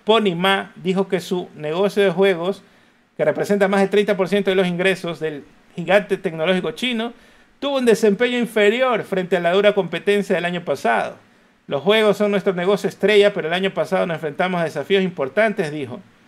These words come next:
"Nos encontramos perdidos, ya que nuestros competidores continúan produciendo nuevos productos, dejándonos con la sensación de no haber logrado nada". Entonces parece que ellos tienen todavía los jueguitos como servicio en celulares que, pues,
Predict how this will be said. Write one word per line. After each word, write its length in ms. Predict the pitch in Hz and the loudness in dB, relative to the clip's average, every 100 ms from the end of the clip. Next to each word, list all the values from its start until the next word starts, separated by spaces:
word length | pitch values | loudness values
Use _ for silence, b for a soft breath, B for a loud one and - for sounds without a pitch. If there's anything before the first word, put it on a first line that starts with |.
| B B B B B | B B B B B
"Nos 120 | 156 156 | -4 -2
encontramos 720 | 160 156 208 208 208 208 - | 0 4 4 6 2 -2 -2
perdidos, 880 | 202 180 180 269 269 175 123 - - - | 2 2 2 2 4 4 2 -8 -16 2
ya 200 | 196 208 | 2 4
que 100 | 214 | 0
nuestros 260 | 208 202 | 0 0
competidores 560 | 196 180 160 175 214 202 | -2 -4 -6 0 0 2
continúan 520 | 196 170 185 214 208 _ | -2 -2 -2 -4 -4 _
produciendo 600 | 180 156 165 202 202 196 | -4 -4 -2 -2 0 0
nuevos 300 | 170 185 196 | 0 2 2
productos, 640 | - 165 226 214 202 196 - b b b - | 2 0 2 0 -2 -2 -4 b b b -8
dejándonos 680 | 143 160 208 220 214 202 - | -6 0 0 0 0 -2 -2
con 140 | 175 | -2
la 100 | 151 | -2
sensación 800 | 156 139 139 135 - 208 226 214 | -2 -2 -2 -4 -2 -2 0 -2
de 140 | 160 | -2
no 100 | 165 | 0
haber 240 | 190 196 196 | 4 4 4
logrado 400 | 170 165 170 156 | 2 4 4 2
nada". 380 | 147 113 - - b b b b b | -2 -4 -8 -18 b b b b b
Entonces 400 | 139 208 226 233 | -6 0 0 0
parece 380 | 220 202 208 208 | 2 2 2 2
que 80 | 202 | 4
ellos 360 | 208 208 - - - _ _ - | 4 2 -8 -20 -20 _ _ 0
tienen 260 | 202 214 | 2 2
todavía 280 | 208 180 202 | 0 2 4
los 120 | 190 | 2
jueguitos 760 | 180 175 190 202 202 196 - - _ - | 0 -4 -2 0 -2 -2 -12 -20 _ -8
como 220 | 160 151 | -4 -2
servicio 540 | 151 165 190 208 208 - | -2 -2 0 0 -2 -6
en 120 | 156 | -8
celulares 500 | 156 151 160 185 190 | -4 -2 0 0 -2
que, 160 | 175 139 | -4 -8
pues, 360 | 131 113 - | -10 -12 -16